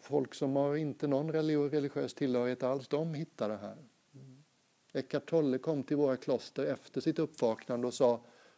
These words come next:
"Någonting har hänt, men jag fattar inte vad." <laughs> "Kan ni hjälpa mig?" Och en fransk nunna jag känner som är rätt sådär high energy. Hon var balettdansös innan hon blev nunna, lite drama queen sådär.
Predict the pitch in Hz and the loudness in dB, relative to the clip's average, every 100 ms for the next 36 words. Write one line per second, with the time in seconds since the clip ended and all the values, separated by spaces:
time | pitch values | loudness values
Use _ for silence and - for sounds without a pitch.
0 | - 165 175 175 190 160 156 156 147 147 | 2 6 6 4 2 4 4 4 0 0
1 | 160 143 - 165 - 143 139 139 131 131 | 4 4 4 -2 0 0 2 6 10 10
2 | 143 - - 679 539 - 151 117 143 - | 8 2 -10 -12 -12 0 0 2 -2 0
3 | 165 156 - 180 160 165 180 156 - 160 | -2 -2 2 6 8 10 10 8 8 8
4 | 175 117 - - - _ - - - 135 | 8 6 2 -8 -20 _ -20 -20 -2 6
5 | 135 131 160 135 123 - 147 135 117 120 | 6 6 6 6 6 2 4 6 6 6
6 | 127 - 135 117 120 131 143 156 151 175 | 4 4 2 4 4 2 4 6 4 2
7 | 185 175 - 170 160 143 160 156 135 123 | 0 -2 2 4 4 4 6 8 8 4
8 | 113 135 151 - - 139 - - 156 147 | 4 6 4 0 -12 -10 -10 -4 6 8
9 | 135 139 135 - 117 117 135 135 143 151 | 10 8 8 4 4 6 6 6 6 4
10 | 131 127 123 127 139 131 123 131 131 135 | 6 6 6 6 6 4 4 4 4 4
11 | 123 147 127 123 - 139 135 127 151 139 | 8 10 10 8 6 6 6 4 10 10
12 | 147 | 10